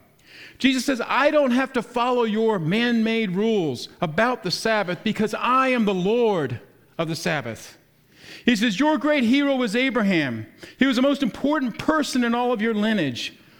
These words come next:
Well, I'm greater than Abraham. In fact, before Abraham was, I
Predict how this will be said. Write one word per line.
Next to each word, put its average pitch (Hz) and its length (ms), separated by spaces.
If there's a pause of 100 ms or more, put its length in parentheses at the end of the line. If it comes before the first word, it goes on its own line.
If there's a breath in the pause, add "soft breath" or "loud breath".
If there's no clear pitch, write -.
(300 loud breath)
Well, 214 120
I'm 262 300
greater 196 600 (120)
than 190 180
Abraham. 165 720 (300 loud breath)
In 226 100
fact, 247 300
before 277 500
Abraham 214 720
was, 202 400 (140)
I 214 480